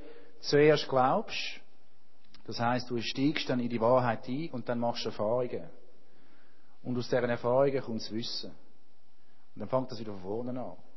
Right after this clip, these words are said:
Und genauso geht's uns mit dem Glauben an Christus. Wir glauben, dass es wahr ist. Und wenn du am Anfang stehst, Jesus noch nicht kennt, dann denkst du vielleicht: es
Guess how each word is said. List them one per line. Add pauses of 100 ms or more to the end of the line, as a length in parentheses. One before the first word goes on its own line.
(720)
Und
genauso
geht's
uns
mit
dem
Glauben
an
Christus. (760)
Wir
glauben, (720)
dass
es
wahr
ist. (460)
Und
wenn
du
am
Anfang
stehst,
Jesus
noch
nicht
kennt,
dann
denkst
du
vielleicht:
es